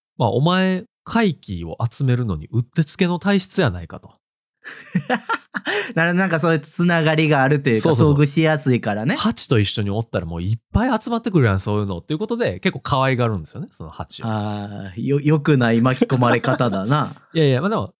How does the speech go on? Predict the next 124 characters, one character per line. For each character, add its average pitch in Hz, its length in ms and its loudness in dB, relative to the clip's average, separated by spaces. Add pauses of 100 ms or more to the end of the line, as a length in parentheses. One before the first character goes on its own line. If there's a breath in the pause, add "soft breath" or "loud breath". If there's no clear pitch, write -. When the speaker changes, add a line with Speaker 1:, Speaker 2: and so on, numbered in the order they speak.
(320)
Speaker 1:
ジ 233 220 2
ン 302 80 0
パ 285 140 -2
チ 254 140 -2
は 226 120 0
ね、 220 200 -6
そ - 180 -4
の、 90 240 -4
怖 269 260 0
い 110 60 2
も 85 100 -4
の 78 80 -8
ち - 100 -6
ょ - 20 -6
っ - 20 -6
と 92 80 -10
苦 113 320 0
手 214 80 -2
っ - 20 0
て 180 80 -8
い - 20 -8
う - 20 -6
か、 90 40 -4
そ 226 220 2
う - 40 2
い - 20 0
う - 20 0
の 104 140 0
あ 127 60 2
ん 143 100 -2
ま 139 100 0
り 127 260 -4 (340)
信 160 240 2
じ 151 120 -2
た 208 120 -2
く 98 140 -2
な 90 140 -2
い 101 80 0
み 87 80 -6
た 76 100 -12
い - 40 -12
な 73 40 -16
人 - 160 -16
な 71 80 -16
ん - 60 -20
で - 60 -20
す - 100 -20
よ。 - 60 -20 (200)
Speaker 2:
あ、 143 160 0 (220 loud breath)
よ 262 220 0
く 247 200 0
出 277 240 0
会 311 200 -2
う 269 80 -6
け 302 160 -2
ど、 320 420 -2
信 143 320 0
じ 127 120 -2
た 139 160 0
く 127 120 -4
な 107 200 -2
い 101 100 -4
ん 92 100 -8
だ。 - 140 -20 (120)
Speaker 1:
う 117 140 4
ん、 - 20 4
な 160 80 4
ん - 20 -2
か 117 60 -2
昔 165 420 -2
か 294 100 0
ら 285 160 2
出 233 120 2
会 254 60 -2
っ - 20 -8
て 254 140 -8
た 240 120 -2
わ 240 80 0
け 233 100 -6
じ 202 80 -4
ゃ 202 40 -4
な 202 120 -6
く - 100 -16
て、 170 220 0
た - 180 -4
ま 285 120 -2
た 285 100 -2
ま 262 100 -2
ち - 80 -2
ょ 254 40 -6
っ - 40 -16
と 92 220 -4 (320)
き 165 120 -4
っ - 60 -8
か 208 140 2
け 247 120 2
が 247 120 4
あ 190 40 4
っ 185 140 -10
て、 202 180 -2
そ 139 280 2
う 135 60 2
い 135 80 0
う 131 200 -2
風 147 240 2
に 82 100 -4
な 82 120 -10
っ - 100 -12
ち - 100 -4
ゃ - 40 2
っ - 100 -14
た - 100 -16
っ - 40 -20
て - 80 -20
い - 20 -16
う - 20 -16
感 76 180 -10
じ - 80 -16
な 73 60 -18
ん - 20 -20
で - 60 -20
す - 80 -14
よ 135 60 -8
ね。 180 60 -16